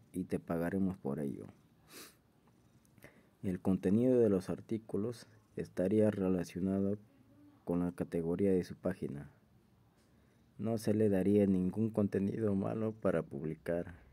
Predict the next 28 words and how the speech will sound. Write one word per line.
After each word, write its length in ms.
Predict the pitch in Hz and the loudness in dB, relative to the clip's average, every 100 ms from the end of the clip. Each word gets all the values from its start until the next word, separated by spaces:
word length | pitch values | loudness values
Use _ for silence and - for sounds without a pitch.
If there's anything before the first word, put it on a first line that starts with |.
| - | -10
que 120 | - | -8
estaría 380 | 80 82 87 87 | -6 -4 0 0
en 100 | 85 | 0
contra 440 | - 87 85 85 | -4 -4 -4 -4
de 60 | 80 | -4
las 160 | 78 - | -6 -8
políticas 880 | - 80 82 - - - - 82 | -6 -6 -8 -14 -20 -16 -8 -6
de 120 | - - | -6 -10
Facebook". 580 | - 73 64 - - - - - - - _ - - - - - - | -6 -2 -2 -6 -18 -20 -20 -20 -20 -20 _ -20 -20 -20 -20 -18 -10
Yo 120 | 80 | -8
le 120 | 82 | -8
jodo, 400 | - 92 90 90 | -8 -6 -4 -4
le 120 | 85 | -4
digo, 280 | 87 80 - - | -4 -4 -8 -12
"Ok, 220 | 85 - 92 85 80 - - | -8 0 0 0 -4 -12 -10
mande 380 | 95 92 90 87 | -4 -2 0 -2
su 160 | - 80 | -4 -4
link". 380 | 85 78 71 - - - - - | -4 -4 -8 -14 -20 -20 -14 -10
Me 140 | 82 | -6
dice, 320 | 85 - 82 85 - - - - - - - - - - - - - - - - - 117 98 90 - | -6 -6 -12 -14 -20 -20 -20 -20 -20 -20 -20 -20 -20 -20 -20 -20 -20 -20 -20 -20 -14 -8 -8 -10 0
"Quiero 260 | 110 110 101 | 4 6 4
promocionar 640 | 95 92 87 - 87 95 | 2 2 0 -2 0 2
mi 160 | 95 92 | 2 0
sitio 400 | 98 98 82 80 | 0 -2 -2 0
web 200 | 90 90 - | -2 -2 -6
en 180 | 90 - | -8 -8
su 120 | 110 | -6
página. 580 | - - - 76 73 | -4 -4 -4 -6 -8